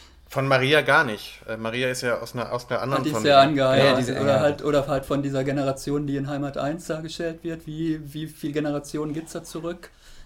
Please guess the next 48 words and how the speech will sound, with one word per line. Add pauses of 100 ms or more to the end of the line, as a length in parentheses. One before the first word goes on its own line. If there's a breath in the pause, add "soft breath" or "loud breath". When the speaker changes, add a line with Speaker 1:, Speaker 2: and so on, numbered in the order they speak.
Speaker 2:
Das
Speaker 1:
Also, (580)
Reitz
hat
aber
in
Interviews
auch
oft
genug
betont,
dass,
äh, (160)
die
andere
Heimat
durchaus
für
sich
alleine
stehend
oder
auch
stehen
kann,
weil
es
eben
nicht
mehr
diesen
direkten
Bezug (120)
gibt.
Also
abgesehen
davon,
dass
es
natürlich
am
gleichen
Ort
spielt
und
die
Familie
Simon